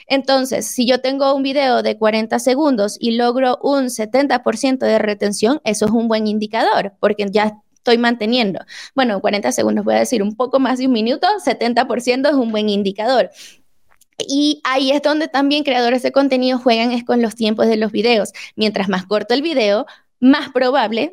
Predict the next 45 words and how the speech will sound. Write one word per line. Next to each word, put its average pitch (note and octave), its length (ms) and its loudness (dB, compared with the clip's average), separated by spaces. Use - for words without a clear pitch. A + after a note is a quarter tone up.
de A#3+ 120 -2
que A3 120 0
se G#3+ 160 -4
termine G3+ 420 -2
de A3+ 80 2
ver G#3 180 2
el G#3+ 120 0
cien G#3+ 200 -2
por G#3 160 0
ciento G3 280 -2
del G#3 100 0
video. A3+ 420 0
Y G#3 120 -4
si F#3+ 140 -6
se F#3+ 120 -2
termina G3+ 360 -2
de C#4 40 2
ver A#3 180 0
el G#3 120 0
cien G#3 180 -2
por - 160 0
ciento B3 260 0
del C4 120 0
video, D4+ 360 0
entonces C4+ 800 -2
es A#3+ 220 0
un A#3+ 140 0
di-, A#3 220 -2
indicador C4 720 0
para C4 140 -2
la C4 80 -4
plataforma C#4+ 520 0
de G#3 100 0
que G#3+ 120 -4
funciona A#3+ 540 0
y G#3 80 0
lo F#3+ 140 2
muestra F#3+ 420 -2
muchísimo F#3 560 0
más. F#3 240 -2
Es C#4+ 180 0
como D4+ 320 0
una B3 280 0
cadena A3+ 520 0
de A3 280 0